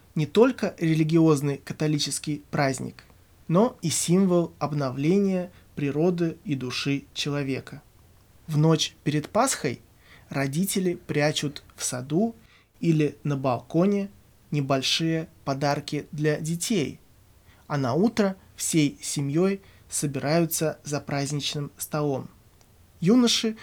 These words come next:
брызгают девушек духами или одеколоном, в прошлом вместо духов обливали водой из ведра, и в обмен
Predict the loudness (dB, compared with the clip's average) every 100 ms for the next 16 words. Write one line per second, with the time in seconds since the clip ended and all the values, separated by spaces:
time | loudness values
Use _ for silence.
0 | -10 0 4 6 6 4 4 0 -2 2
1 | 2 2 -4 -8 -8 -8 -2 2 4 2
2 | 0 -12 -20 _ 2 2 0 -4 -4 -2
3 | 0 2 4 4 2 -4 -18 -20 -20 -20
4 | -10 0 2 2 0 -2 -4 -2 -2 -2
5 | -4 -6 -4 0 2 2 2 -2 0 2
6 | 4 2 0 0 0 2 0 0 -2 0
7 | -2 -4 _ -20 -20 _ 2 2 4 4
8 | 6 6 4